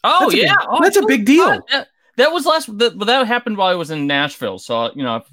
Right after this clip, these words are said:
Speaker 1: wiped all
Speaker 2: That's a
Speaker 1: that
Speaker 2: big
Speaker 1: memory.
Speaker 2: deal.
Speaker 1: Yeah, it is. And so, uh, Mewtwo is coming to Pokemon Unite, uh, later this month.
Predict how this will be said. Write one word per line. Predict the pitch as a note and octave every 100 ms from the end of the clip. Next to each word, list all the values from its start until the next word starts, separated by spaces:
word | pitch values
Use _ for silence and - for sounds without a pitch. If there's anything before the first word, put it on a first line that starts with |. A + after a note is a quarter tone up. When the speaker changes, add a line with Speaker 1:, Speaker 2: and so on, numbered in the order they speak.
| -
Speaker 1:
wiped | C#3+ D3+ D#3
all | C#3+
Speaker 2:
That's | B2+
a |
Speaker 1:
that | A#2+
Speaker 2:
big | B2
Speaker 1:
memory. | B2+
Speaker 2:
deal. | F4 A#3 - _ _ _ _ _
Speaker 1:
Yeah, | E3+ C4+ D#4
it | F3+
is. | C4+ B2+ A2+ -
And | G3+ A3
so, | A#3+ A#3 - _ _
uh, | F#3+ F#3+ F#3 - -
Mewtwo | F#3 G3+ C#4+ D#4+
is | D#4
coming | - B3+ A#3+
to |
Pokemon | A3+ G#3+ G#3 G3+ G3
Unite, | E3+ C#3 F#3 - _ E3
uh, | D#3+ D#3+ D#3
later | C#3 D#3+ A#3+
this | B3+ A#3+
month. | C#3 C#3 F#3